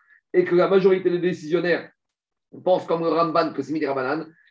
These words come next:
et qu'ils amènent beaucoup de preuves des Gmarot. Par exemple, dans Gmara, Brachot te dit pourquoi on a fait la Tfila. Est-ce qu'on l'a institué par rapport au Korbanot ? Donc tu vois que si on l'a institué, c'est que c'est pas Minatora. Alors, il y en a qui veulent dire que Rambam, il apparaît uniquement des tfilotes dans les moments de Tzara. Mais c'est un peu difficile parce que Rambam, quand on ouvre dans son Sefer,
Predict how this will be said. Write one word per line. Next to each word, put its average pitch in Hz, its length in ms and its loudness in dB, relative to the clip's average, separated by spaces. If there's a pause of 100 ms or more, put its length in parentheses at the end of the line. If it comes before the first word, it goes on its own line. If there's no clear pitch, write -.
et 202 140 0
qu'ils 185 180 -4
amènent 185 240 2
beaucoup 180 220 -4
de - 80 -12
preuves - 240 2
des 160 100 0
Gmarot. 170 540 2 (220)
Par 156 100 -4
exemple, 170 140 -2
dans 160 140 0
Gmara, 165 340 0
Brachot 165 320 -4
te 170 140 -8
dit 175 180 -8
pourquoi 214 320 -2
on - 20 0
a 175 80 0
fait 165 120 -4
la 151 80 -2
Tfila. 127 380 -10 (300)
Est-ce 156 180 -4
qu'on 185 300 4
l'a 180 140 -4
institué 190 720 6
par 175 180 -2
rapport 170 260 0
au 165 120 -2
Korbanot ? 160 480 0 (100)
Donc 117 180 -16
tu 143 60 -8
vois 139 160 -2
que 139 60 -12
si 170 100 -4
on 160 60 -2
l'a 160 100 -2
institué, 147 440 -2
c'est - 100 -14
que - 60 -20
c'est 143 100 -6
pas 139 100 -4
Minatora. 156 580 -2 (400)
Alors, 170 140 4
il 202 60 -4
y - 20 -4
en 254 40 -2
a 277 80 -2
qui 247 120 -10
veulent 247 220 -2
dire 247 180 -6
que 220 80 -6
Rambam, 196 500 -2
il 202 140 -8
apparaît 190 400 -2
uniquement 196 420 -8
des 190 140 -4
tfilotes 185 320 -6
dans 170 100 -4
les 165 120 -2
moments 180 200 0
de 165 100 -2
Tzara. - 400 -6
Mais 147 100 -6
c'est 185 100 -6
un 190 80 -4
peu 208 100 -8
difficile 196 540 -6
parce 143 140 -4
que 165 80 -4
Rambam, 165 400 -2
quand 147 140 -2
on 165 100 -2
ouvre 160 180 -4
dans 139 140 -6
son 127 160 -10
Sefer, 165 380 -4